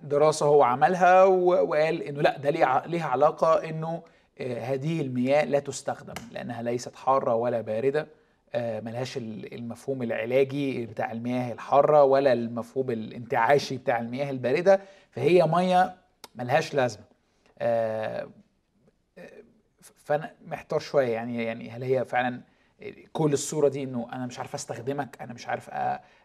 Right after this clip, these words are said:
مالكش نفع ليا والملكوتي، ولا هو فعلًا هنا بيتكلم على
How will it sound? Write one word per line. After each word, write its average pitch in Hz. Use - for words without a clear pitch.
مالكش 131
نفع 135
ليا 156
والملكوتي، 131
ولا 196
هو 165
فعلًا 156
هنا 156
بيتكلم 139
على 131